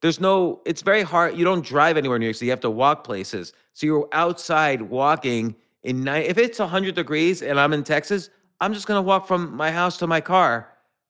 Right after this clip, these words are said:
and, and drive. And the air conditioning works in, in a lot of these states, as opposed to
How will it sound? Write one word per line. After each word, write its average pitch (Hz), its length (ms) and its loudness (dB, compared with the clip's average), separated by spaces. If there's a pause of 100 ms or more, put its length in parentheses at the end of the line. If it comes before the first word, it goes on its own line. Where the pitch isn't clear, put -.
(220)
and, 143 400 2 (220)
and 139 400 -4
drive. 156 460 0 (280)
And 147 160 -4
the 160 260 0
air 185 80 2
conditioning 180 420 -2
works 165 440 0
in, 113 280 -6
in 117 440 -4 (320)
a - 60 -6
lot 120 180 4
of 117 60 0
these 113 180 0
states, 107 360 -4
as 120 140 -8
opposed 127 400 -4
to 120 240 -2